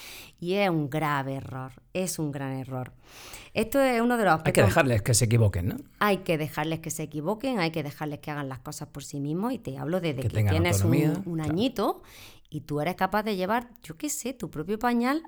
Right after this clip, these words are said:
Speaker 1: al cubo de basura.
Speaker 2: Ujú.
Speaker 1: Es decir, esa pequeña responsabilidad que te hace sentir capaz, ¿no?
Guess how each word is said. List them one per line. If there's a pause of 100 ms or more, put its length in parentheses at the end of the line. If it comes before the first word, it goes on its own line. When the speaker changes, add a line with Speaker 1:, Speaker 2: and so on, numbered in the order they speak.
(100)
Speaker 1:
al
cubo
de
basura.
Speaker 2:
Ujú.
Speaker 1:
Es
decir,
esa
pequeña
responsabilidad
que
te
hace
sentir
capaz,
¿no?